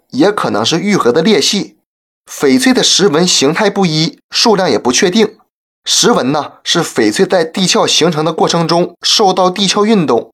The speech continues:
在地幔中形成的，在翡翠断裂后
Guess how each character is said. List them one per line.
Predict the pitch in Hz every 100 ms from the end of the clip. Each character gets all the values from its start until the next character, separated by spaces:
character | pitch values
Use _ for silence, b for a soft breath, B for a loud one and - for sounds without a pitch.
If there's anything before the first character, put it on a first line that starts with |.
| _
在 | 214 196
地 | 202
幔 | 247 233
中 | 143 139
形 | 139 139
成 | 113 98
的， | 110 - - _ _ _ _
在 | 214 196
翡 | 170 120 120
翠 | 170
断 | 165 190
裂 | 175
后 | 170 202 -